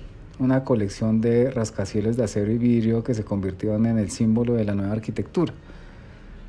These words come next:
A finales de la década de mil novecientos veinte, acometió dos de sus obras maestras más representativas, el pabellón alemán para la Exposición Universal de Barcelona,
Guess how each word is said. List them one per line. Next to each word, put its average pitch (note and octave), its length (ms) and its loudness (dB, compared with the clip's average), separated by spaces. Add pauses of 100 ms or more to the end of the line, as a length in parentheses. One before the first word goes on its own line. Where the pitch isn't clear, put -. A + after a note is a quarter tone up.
(100)
A A#2+ 60 -2
finales D#3+ 440 6
de F#3+ 140 6
la C#3 140 8
década D#3 640 4
de B2 120 4
mil A2 140 4
novecientos A2 520 4
veinte, C#3 560 8 (300)
acometió A#2 600 4
dos C#3+ 280 10
de D3 120 6
sus C3+ 260 2
obras A#2 240 4
maestras A2+ 400 4
más A#2 140 6
representativas, A2 720 4
el F#2+ 80 -8
pabellón G2 360 0
alemán G#2+ 400 2
para A#2 240 2
la A2 80 2
Exposición F#2+ 560 -4
Universal G#2+ 440 0
de A2 80 2
Barcelona, G#2+ 680 0